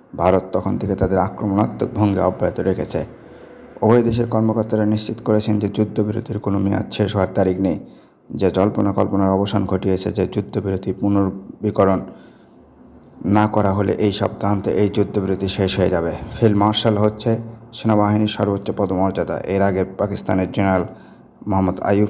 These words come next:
খান এই পদমর্যাদা পেয়েছিলেন। ট্রাম্প পুতিন দুই ঘন্টার ফোনালাপ, যুদ্ধ বন্ধে রাজি, আলোচনায় রাজি পুতিন। মার্কিন প্রেসিডেন্ট ডোনাল্ড ট্রাম্প এবং রাশিয়ার প্রেসিডেন্ট ভ্লাদিমির পুতিন দুই ঘন্টা ফোনে কথা বলেছেন।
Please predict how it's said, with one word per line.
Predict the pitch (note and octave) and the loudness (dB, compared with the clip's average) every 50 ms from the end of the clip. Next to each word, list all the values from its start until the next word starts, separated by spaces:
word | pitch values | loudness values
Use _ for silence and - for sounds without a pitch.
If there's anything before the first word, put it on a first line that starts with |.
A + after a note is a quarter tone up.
| - - | -2 -2
খান | - A2 G2 | -2 -2 0
এই | - G2+ G#2 F#2+ G2 | 0 0 -2 0 0
পদমর্যাদা | G2+ G2 G2 G2 F#2+ F#2 F2+ F#2 E2+ E2 F2+ | 0 2 2 2 0 0 0 -2 -2 -4 -4
পেয়েছিলেন। | E2 F2+ E2+ D#2 - - E2+ D2+ D2+ C2 | -4 -4 -4 -4 -4 -6 -6 -6 -6 -6
ট্রাম্প | - - - - - - - A#2 A#2+ A#2 | -8 -12 -20 -20 -4 0 2 2 2 2
পুতিন | A2+ B2 A#2 A#2+ A#2+ A#2 A2+ | 0 0 2 2 2 2 4
দুই | A2 A2 A2 G#2 | 4 4 4 4
ঘন্টার | A2 G#2+ G2+ G#2+ G#2 G#2 | 2 2 2 2 0 2
ফোনালাপ, | - A2+ G#2 G2+ G2+ G2+ G#2 - - - - - | 2 2 2 2 4 2 2 0 -2 -8 -12 -2
যুদ্ধ | - G#2+ G#2 F#2+ - A2 | 0 0 0 2 2 2
বন্ধে | G2+ G#2+ G#2+ G#2 G2 G#2 G2 | 4 4 2 2 2 2 2
রাজি, | G2+ G2+ F#2+ G#2 G2+ F#2 - - - - - - | 2 2 2 0 -2 -4 -4 -6 -12 -12 -4 0
আলোচনায় | G#2+ G#2+ G#2+ G2+ - G#2 G2+ F#2+ F#2 | 2 2 2 0 0 0 0 0 2
রাজি | G2 G2 F#2 F#2+ - - | 2 2 0 0 -2 -2
পুতিন। | A2+ G#2+ - - - - - - - - - - - - - - - | -2 -2 0 -2 -4 -6 -8 -12 -16 -18 -20 -20 -20 -20 -18 -6 -2
মার্কিন | - G#2 G#2 - G2 - | 0 0 0 0 0 2
প্রেসিডেন্ট | A2+ A2 - G#2+ G#2 G#2 G2 F#2+ | 2 4 4 2 2 0 0 2
ডোনাল্ড | G2+ G2+ G#2 G#2 G2 - | 2 2 2 0 0 0
ট্রাম্প | G#2 G2+ F#2+ - | 0 0 0 0
এবং | F#2+ F#2+ F#2+ F#2+ F#2+ | -2 -2 0 0 2
রাশিয়ার | F#2+ G#2+ A2 - - - - | 2 0 0 -2 -6 -4 -4
প্রেসিডেন্ট | G#2 G2 - - F#2+ F#2+ F2+ E2 | -4 -4 -4 -4 -2 -2 -4 -2
ভ্লাদিমির | - F#2 F#2+ F#2+ F#2+ F#2 F#2+ G2 - | 0 2 2 2 2 0 -4 -4 -4
পুতিন | A2+ A2 - G2 - - | -4 -4 -2 -4 -4 -2
দুই | A2+ A2 A2 A2 | 2 2 4 4
ঘন্টা | G#2 G#2+ G#2 G2 - G2 | 4 4 2 2 0 -2
ফোনে | - - G#2+ G2+ F#2 | -2 -2 -2 0 2
কথা | F#2+ F#2 - F#2+ | 4 4 4 4
বলেছেন। | F2 E2 D#2 - - - F2 | 4 2 0 -2 -4 -6 -8